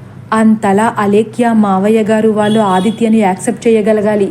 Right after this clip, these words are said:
ఒక్కసారి ఆలోచించు అరుణ్,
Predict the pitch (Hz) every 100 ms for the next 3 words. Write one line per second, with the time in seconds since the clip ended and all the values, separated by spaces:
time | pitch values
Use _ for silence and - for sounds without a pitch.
0 | - - - - - - - 202 208 -
1 | 214 202 180 226 208 185 247 247 226 226
2 | 214 208 208